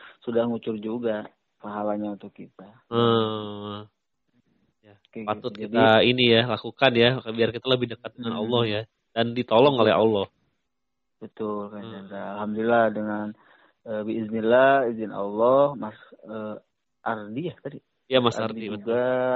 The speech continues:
Speaker 2: Ardi.
Speaker 1: ya, eh, dengan aktivitas, apa, di Jerman, dengan diberangkatnya ke Jerman juga kan dengan adanya hal yang memang harus dikerjakan oleh Mas Ardi
Speaker 2: Betul,
Speaker 1: tentunya
Speaker 2: betul,
Speaker 1: kan.
Speaker 2: betul. Ya.
Speaker 1: Nah, dengan niatan,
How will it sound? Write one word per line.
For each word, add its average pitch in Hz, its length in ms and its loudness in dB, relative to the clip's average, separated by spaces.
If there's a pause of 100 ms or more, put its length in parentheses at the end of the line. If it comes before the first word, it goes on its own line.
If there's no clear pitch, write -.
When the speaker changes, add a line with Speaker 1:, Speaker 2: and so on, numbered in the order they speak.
Speaker 2:
Ardi. - 120 -16
Speaker 1:
ya, 113 160 -4 (680)
eh, 104 640 -12 (280)
dengan 107 640 -4 (380)
aktivitas, 104 720 -10 (160)
apa, 131 400 -4 (400)
di 110 420 -6
Jerman, 110 800 -4
dengan 117 280 -6
diberangkatnya 117 600 -6
ke 117 120 -10
Jerman 117 300 0
juga 120 240 0
kan 135 220 -4
dengan 110 320 -6 (460)
adanya 107 720 -4 (420)
hal 127 320 4
yang 117 180 0
memang 127 420 -2
harus 117 260 -6
dikerjakan 110 800 -2
oleh 107 240 -4
Mas 104 180 -8
Ardi 120 280 -4
Speaker 2:
Betul, 113 120 4 (100)
Speaker 1:
tentunya 107 240 0
Speaker 2:
betul, 107 80 2
Speaker 1:
kan. 104 320 4
Speaker 2:
betul. - 160 -20
Ya. 104 140 -2 (140)
Speaker 1:
Nah, 107 200 -12
dengan 107 400 -4
niatan, 113 840 4